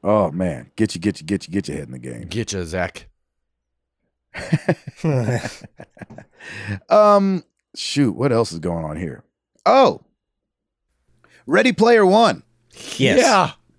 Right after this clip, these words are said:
Speaker 1: It was a book.
Speaker 2: It was.
Speaker 3: Mm-hmm.
Speaker 1: Then it was a movie.
Speaker 2: It was.
Speaker 1: Now it's getting a sequel, baby.
Speaker 2: It is.
Speaker 1: And, uh, and, <laughs> you know, the title is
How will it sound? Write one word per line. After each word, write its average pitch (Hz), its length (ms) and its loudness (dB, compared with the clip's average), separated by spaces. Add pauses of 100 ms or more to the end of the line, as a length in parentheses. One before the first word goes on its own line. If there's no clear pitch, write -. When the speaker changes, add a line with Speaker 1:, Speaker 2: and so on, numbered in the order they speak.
(580)
Speaker 1:
It 185 80 4
was 190 140 8
a 151 60 6
book. 190 340 4 (360)
Speaker 2:
It 95 100 -10
was. 123 460 0 (180)
Speaker 3:
Mm-hmm. 123 320 -6 (140)
Speaker 1:
Then 156 200 2
it 196 40 6
was 180 160 6
a 151 40 4
movie. 151 460 4 (140)
Speaker 2:
It 110 180 -8
was. 127 440 0 (1500)
Speaker 1:
Now 165 340 2
it's 151 100 0
getting 120 260 2
a 98 40 0
sequel, 120 560 2
baby. 98 320 2
Speaker 2:
It 110 240 -8
is. 104 520 -6 (960)
Speaker 1:
And, 143 320 2
uh, 127 600 4 (1500)
and, 143 400 2
<laughs> - 0 -
you 123 300 0
know, 123 160 4 (840)
the 131 120 2
title 175 420 4
is 143 380 0